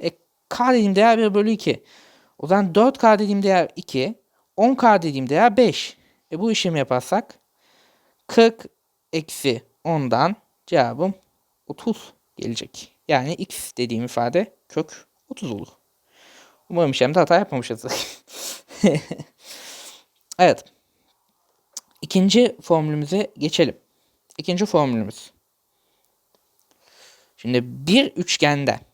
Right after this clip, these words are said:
hop, hop, hop. Şöyle ve şöyle. Şuralar açıortay.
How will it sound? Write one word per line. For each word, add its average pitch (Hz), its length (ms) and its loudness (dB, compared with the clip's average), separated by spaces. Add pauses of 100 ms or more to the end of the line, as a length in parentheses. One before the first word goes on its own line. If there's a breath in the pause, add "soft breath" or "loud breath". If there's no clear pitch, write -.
(1040)
hop, - 400 -2
hop, - 520 -2
hop. - 320 -8 (1040)
Şöyle 160 960 0 (380)
ve 180 100 -6
şöyle. 110 520 -4 (880 soft breath)
Şuralar 156 560 4 (240)
açıortay. - 640 -4